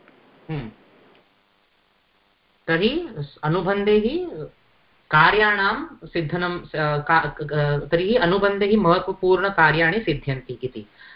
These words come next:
अग्रे वयं प्रक्ष-, द्रक्ष्यामः, द्रक्ष्यामः यत् ते, ते, अ,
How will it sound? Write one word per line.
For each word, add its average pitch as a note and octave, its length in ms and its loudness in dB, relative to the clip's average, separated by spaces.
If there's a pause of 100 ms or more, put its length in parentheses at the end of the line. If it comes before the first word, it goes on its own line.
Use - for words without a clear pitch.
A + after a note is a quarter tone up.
(120)
अग्रे F3+ 240 6
वयं G3 340 -2
प्रक्ष-, - 600 -8
द्रक्ष्यामः, F3 580 0
द्रक्ष्यामः E3+ 600 -2
यत् E3 420 0 (500)
ते, D#3+ 380 4
ते, F#3 220 2
अ, D#3+ 220 2